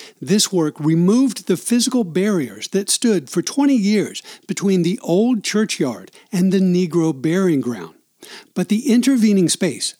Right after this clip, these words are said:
immediately north of Magazine Street and immediately west of Back or Franklin Streets, apparently remained vacant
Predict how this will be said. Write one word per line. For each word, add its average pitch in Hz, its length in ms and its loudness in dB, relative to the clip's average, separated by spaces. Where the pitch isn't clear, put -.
immediately 240 520 2
north 196 500 2
of 170 160 -2
Magazine 175 500 2
Street 117 420 -6
and 170 240 0
immediately 208 520 2
west 175 480 -2
of 131 260 -8
Back 143 400 -8
or 135 180 -4
Franklin 175 520 -2
Streets, - 400 -8
apparently 240 600 0
remained 208 500 2
vacant 220 520 -2